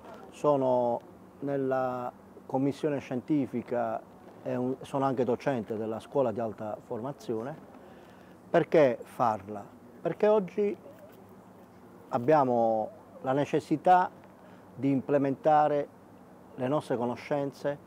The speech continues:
e di aumentare la consapevolezza che ci vuole l'aiuto di tutti e ci dobbiamo mettere insieme, collaborare, come diceva il grande professor Stagnaro, collaborare per poter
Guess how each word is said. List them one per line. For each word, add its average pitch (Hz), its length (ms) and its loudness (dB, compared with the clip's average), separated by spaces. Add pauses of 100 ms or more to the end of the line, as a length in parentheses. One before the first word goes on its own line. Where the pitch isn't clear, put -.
(360)
e 135 300 -6
di 135 100 -4
aumentare 139 520 4
la 127 120 2
consapevolezza 131 1040 0 (320)
che 123 340 0 (1300)
ci - 180 -6
vuole 147 200 8
l'aiuto 143 380 4
di 135 120 2
tutti 131 520 -2 (560)
e - 80 -16
ci - 100 -10
dobbiamo 135 220 2
mettere 143 280 2
insieme, 127 480 2
collaborare, 127 840 2
come 110 380 -8
diceva 113 300 -2
il 107 60 -2
grande 117 340 -4
professor 110 400 -8
Stagnaro, 113 640 -8 (320)
collaborare 135 720 4
per 135 180 0
poter 143 540 4